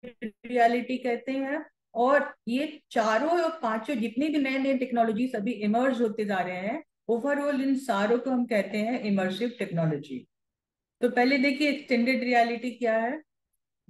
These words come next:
ये एक umbrella term that encompasses all immersive technologies that blends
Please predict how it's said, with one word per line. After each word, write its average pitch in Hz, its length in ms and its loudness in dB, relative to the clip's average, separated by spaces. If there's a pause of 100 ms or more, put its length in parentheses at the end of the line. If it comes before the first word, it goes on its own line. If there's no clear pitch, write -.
(140)
ये 285 220 -2
एक 302 140 -4
umbrella 254 500 4
term 285 440 0
that 277 200 -2
encompasses 262 800 -2 (200)
all 269 280 4
immersive 247 560 0 (100)
technologies 220 720 -2
that 208 180 0
blends 226 380 -2